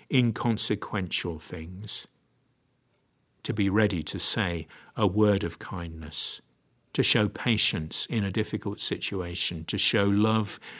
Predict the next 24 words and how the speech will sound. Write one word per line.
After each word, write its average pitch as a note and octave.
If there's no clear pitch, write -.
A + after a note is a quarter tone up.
to -
the F#2
loveless, F2+
to F#2
reach A2
out F#2+
in G2+
small A#2+
ways F2+
to G#2
the F2+
least, A2+
the G2+
last, F#2+
and F2
the E2+
lost. E2
As B2+
we C3
offer B2
God E2+
what G#2+
we G#2+
have, D#2+